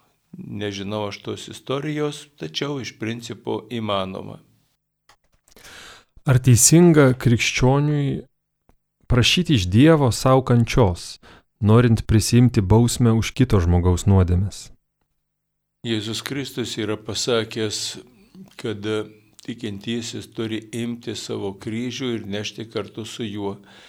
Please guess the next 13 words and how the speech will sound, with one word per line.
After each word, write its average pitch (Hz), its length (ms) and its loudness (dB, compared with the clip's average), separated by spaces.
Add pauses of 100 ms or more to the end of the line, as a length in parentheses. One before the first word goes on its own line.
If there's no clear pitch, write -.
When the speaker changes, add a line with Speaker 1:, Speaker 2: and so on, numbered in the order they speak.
(260)
Speaker 1:
Ir 113 180 -10
kada 110 240 -4
mes, 107 540 -6
e, 110 240 -12 (260)
Jėzaus 107 580 -6
Kristaus 110 800 -8 (160)
kančią 107 500 -8
suvokiame 101 800 -8
tarsi 104 500 -10
bausmę, 113 720 -8
e, - 800 -16 (180)
uždėtą, 104 760 -6 (200)
u-, 98 560 -6